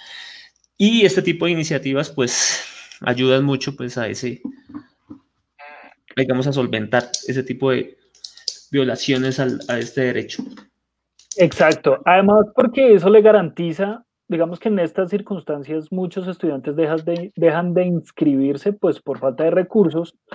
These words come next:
Speaker 1: Sí.
Speaker 2: Adicionalmente, eh, tiene un problema con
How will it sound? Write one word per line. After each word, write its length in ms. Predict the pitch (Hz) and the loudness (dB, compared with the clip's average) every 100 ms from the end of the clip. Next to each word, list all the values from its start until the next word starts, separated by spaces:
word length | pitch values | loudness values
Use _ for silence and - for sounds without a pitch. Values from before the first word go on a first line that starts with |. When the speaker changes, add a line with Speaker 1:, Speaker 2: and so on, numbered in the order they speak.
| - - - - _ | -20 -20 -20 -20 _
Speaker 1:
Sí. 80 | 131 | 0
Speaker 2:
Adicionalmente, 1400 | 156 160 143 147 143 151 165 160 - 170 170 170 180 202 _ - | 4 4 4 0 0 0 0 -2 2 4 4 4 2 -2 _ -8
eh, 540 | 160 147 139 139 131 | -2 0 2 0 0
tiene 180 | 143 151 | 0 -2
un 80 | 147 | 0
problema 580 | 165 170 165 160 160 156 _ _ _ | 2 4 4 2 0 -4 _ _ _
con 580 | - 175 165 165 170 | -4 2 4 4 2